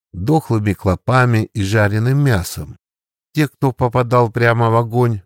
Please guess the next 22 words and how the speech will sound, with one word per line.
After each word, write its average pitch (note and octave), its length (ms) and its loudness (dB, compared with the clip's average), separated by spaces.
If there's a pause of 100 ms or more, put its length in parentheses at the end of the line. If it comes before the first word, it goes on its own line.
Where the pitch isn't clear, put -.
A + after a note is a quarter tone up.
моментально A2 760 0
испарялись, B2+ 720 -2 (180)
просаживая A2+ 640 0
верхние G2+ 520 -4
ряды, F#2 380 -4 (200)
падающие A2 640 -2
сверху A2+ 540 -4
в G#2 100 -2
эпицентре G#2 680 -2
огня. F2+ 460 -4 (600)
Чёрная A#2 440 2
стена A2 440 0
рассыпалась G#2+ 680 -2
на G2 120 0
четыре A#2+ 580 -2
жидких A2 500 -4
ручейка. B2 640 -6 (360)
Покорёженные A#2 760 2
панцири G#2+ 600 0
тех, - 460 -2
кто F#2+ 220 -4
проскочил, G2+ 800 -2